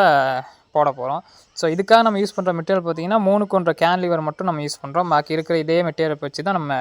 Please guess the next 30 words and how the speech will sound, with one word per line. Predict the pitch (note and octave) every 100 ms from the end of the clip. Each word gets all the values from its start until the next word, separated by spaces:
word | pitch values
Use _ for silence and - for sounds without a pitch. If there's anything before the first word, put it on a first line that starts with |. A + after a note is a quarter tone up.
| B2+
எல்லாமே | C#3+ D3 D#3+
அடிக்க | C#3+ C3+
போறோம். | - B2+ D#3+ - _ - - _ _ _ _ _ _ _ -
So, | - -
நார்மலா | D#3+ D#3+ F#3+ G#3 A3
ஃபர்ஸ்ட் | F3 -
கொடுத்திருந்தாங்க | F#3+ F3 F#3 F3 E3
பார்த்தீங்கன்னா, | D#3 F#3+ G3+
கான்கிரீட் | E3+ G3 G3 F3+
ஆணி | E3+ D#3
அடிச்சு | D3 D#3
தான் | G3
அங்க | E3+ D3+ C#3 C3 B2+
வெல்டிங் | D3 D#3+ D#3
பண்ணியிருந்தாங்க. | D3+ D#3 D3 B2+ A#2+ C#3 - _ _ _ _ _ -
So, | E3
நம்ம | D#3+ E3+
இதுக்காக | F#3 G3 A3+
யூஸ் | G#3+ G#3+
பண்ணியிருக்க | G3+ F#3 E3+
கேன்டிலீவர் | F3+ F#3+ G#3 F#3+ E3+
எல்லாம் | E3
பார்த்தீங்கன்னா, | D3+ F3 C4
மூணுக்கு | G3+ F#3+ F3
ஒன்றரை | D#3 C#3+
தான். | D3 F3+
So, | - D#3
நம்ம | D3+ D3
ஹைட் | F#3 G3
ஏத்தி | F#3+ F#3+ -